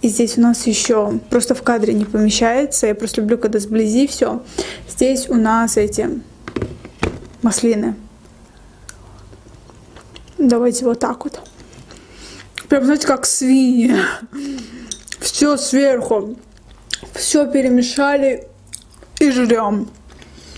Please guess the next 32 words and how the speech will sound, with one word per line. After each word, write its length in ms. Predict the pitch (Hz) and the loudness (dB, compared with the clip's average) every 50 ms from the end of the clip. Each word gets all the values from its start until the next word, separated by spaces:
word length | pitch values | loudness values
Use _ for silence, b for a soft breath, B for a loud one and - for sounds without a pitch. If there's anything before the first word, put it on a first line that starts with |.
| B B - - - - - - - - | B B -2 -2 -2 -4 -6 -6 0 4
Дальше 380 | 247 285 294 302 285 - - 254 | 4 4 4 2 -2 -2 -2 0
у 40 | |
нас 240 | 247 247 247 247 240 | 0 2 2 0 0
здесь 400 | 247 - - 240 240 233 240 - - | -2 0 0 0 2 0 -2 -2 0
обычная 480 | 247 247 254 269 - - 233 226 226 | 0 2 2 0 0 0 0 2 2
вода, 320 | 214 220 220 214 247 262 285 | 2 0 0 0 0 0 0
потому 340 | - 269 240 247 233 240 | -4 -2 0 2 2 2
что 180 | 240 - - 254 | 0 0 -2 -2
всё-таки 440 | 247 - 240 233 - 233 - - 226 | -2 0 -2 -2 -2 -4 -2 0 0
мы 100 | 226 226 | 2 2
с 120 | - - | 0 0
вами 240 | 247 226 226 220 226 | 0 0 2 0 0
худеем. 760 | 220 - - 262 226 - 247 233 226 233 254 285 330 320 302 - - - B B B B B B - - - - - - - - - | -2 0 0 0 2 2 2 2 2 2 2 2 2 0 0 -2 -12 -20 B B B B B B -6 -6 -8 -12 -12 -10 -6 -2 2
Вот, 300 | 240 220 233 220 214 214 | 2 4 4 2 2 0
фигуры 560 | - 254 247 214 226 247 247 226 226 220 226 | 0 0 2 2 4 2 4 4 4 2 2
и 20 | |
все 280 | 208 - - 233 233 226 | 0 0 0 0 2 2
дела. 440 | 208 220 220 226 247 269 285 320 339 359 339 B B B B B B B B B - | 2 2 2 4 4 2 2 2 0 0 -2 B B B B B B B B B 0
Тыры-пыры, 760 | - 247 240 233 233 233 233 233 - 330 349 359 349 339 330 | 2 2 4 4 2 0 0 2 2 2 4 2 2 2 0
трали-вали. 960 | 330 311 269 262 240 240 226 233 240 233 277 294 320 330 311 311 311 302 311 311 - - | 0 0 0 0 0 0 0 -2 0 0 0 0 0 0 0 0 -2 -2 -4 -6 -2 0
Вы 60 | 247 | 2
знаете, 300 | 233 285 302 294 - 254 | 4 4 2 2 2 0
я 80 | 240 | 2
больше 380 | 220 214 262 269 262 247 - 254 | 2 4 4 4 2 2 0 -2
всего 320 | 226 - - 233 220 240 | -2 -2 -2 0 0 0
люблю 600 | 233 220 220 202 214 220 240 269 302 330 339 339 - - - | 0 0 -2 0 0 0 2 2 2 2 0 0 -4 -10 -12
в 60 | - | -8
своём 340 | - - 226 208 202 202 214 | -2 0 0 0 0 0 -4
хобби 440 | - - 240 240 254 240 247 247 220 | -4 -2 0 0 0 0 0 -2 -2
это 280 | - - 208 - - 208 | -2 -2 -2 0 -2 -2
кушать. 600 | 208 - - 208 196 - - - - - - - - - - - - - - - - - | -2 -2 -2 -2 -2 -2 -2 -4 -4 -4 -6 -6 -8 -16 -20 -20 -20 -20 -20 -14 -6 -2
Вот. 280 | - - - - - | -2 0 -2 -2 -8